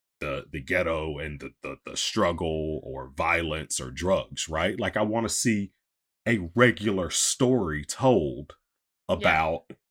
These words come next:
Speaker 1: people that look like me. And I think that Shang-, I, I feel like Shang-Chi did a, I feel like it did a pretty good job of that. But like I said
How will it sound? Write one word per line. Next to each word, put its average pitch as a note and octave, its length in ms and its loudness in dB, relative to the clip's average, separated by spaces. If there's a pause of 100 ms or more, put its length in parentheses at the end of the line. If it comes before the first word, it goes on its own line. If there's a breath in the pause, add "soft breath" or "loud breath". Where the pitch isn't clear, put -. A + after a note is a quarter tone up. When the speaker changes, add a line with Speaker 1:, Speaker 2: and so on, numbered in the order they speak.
(420)
Speaker 1:
people E3+ 320 -2
that D#3 180 0
look G3 220 -4
like C#2 260 -2
me. - 280 -10 (180)
And C3 300 8
I B2+ 220 4
think D3+ 320 -4
that - 160 -4
Shang-, G2+ 400 -2
I, G#2+ 180 0
I A2+ 120 0
feel D3+ 200 -4
like C3 180 -2
Shang-Chi G#2 580 0 (500 soft breath)
did G2 500 4 (240)
a, F2 580 0 (760)
I G#2 80 -2
feel D#3+ 160 2
like C#3 220 2
it A#2+ 140 2
did A#2 140 4
a G2+ 60 0
pretty G2+ 300 0
good F#2 260 0
job D#2+ 320 -2
of A2 100 -4
that. B2+ 180 2
But F2+ 120 -6
like F#2+ 220 0
I E2 80 0
said G2 380 -2